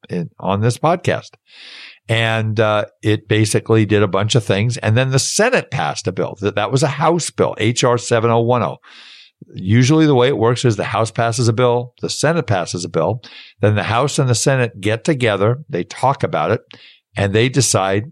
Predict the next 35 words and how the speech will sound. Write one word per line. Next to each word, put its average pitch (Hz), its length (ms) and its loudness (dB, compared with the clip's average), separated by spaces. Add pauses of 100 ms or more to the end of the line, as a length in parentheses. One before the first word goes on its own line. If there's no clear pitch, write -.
(160)
"Well, 120 400 -2 (180)
you 139 140 0
know, 113 140 2
what 107 220 2
are 127 60 4
we 127 100 2
gonna 139 200 2
do?" 170 300 2 (600)
And 104 420 0
they 104 160 2
come 113 300 -2
to 123 140 2
an 117 60 4
agreement, 110 760 0
they 87 200 -4
go 87 180 0
vote 92 220 2
on 107 200 2
it 107 80 2
again, 147 460 -2 (420)
and 87 140 -8
the 87 60 -4
president 98 540 0
says, 95 260 0
"Yeah, 113 160 2
I'm 107 140 -4
good." 151 380 0 (160)
He - 160 -4
signs 180 400 0
it, 190 140 0 (120)
and 95 180 -4
we 95 140 2
have 78 160 -4
a 85 60 0
law. 58 300 -6